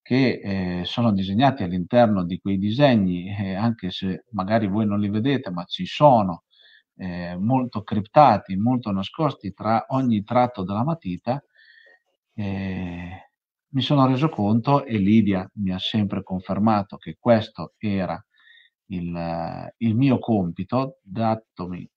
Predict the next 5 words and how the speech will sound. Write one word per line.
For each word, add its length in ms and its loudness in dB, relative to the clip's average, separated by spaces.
e 100 -4
guidatomi 800 4
dalla 320 -6
mia 160 4
guida, 500 0